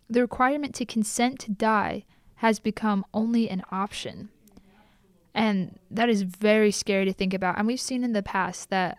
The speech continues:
America seems to be just right behind Canada in a lot of these decisions. And so,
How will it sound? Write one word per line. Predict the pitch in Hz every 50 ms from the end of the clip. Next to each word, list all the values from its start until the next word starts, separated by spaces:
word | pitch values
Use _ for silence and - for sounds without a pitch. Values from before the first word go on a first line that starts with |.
| _ -
America | 208 202 190 190 190 196 196 - - 208 185
seems | - - 202 190 196 -
to | - 202
be | - 185 185 185 -
just | - - 254 - - -
right | 226 220 226 -
behind | - 214 202 220 208 202 196 196
Canada | - 202 196 190 185 185 175 160
in | 180 180
a | 180 185
lot | 190 190 185
of | 190 185
these | - 196 190 185
decisions. | - 190 185 - 202 196 185 185 185 180 180 -
And | 196 185
so, | - - 202 190 190 196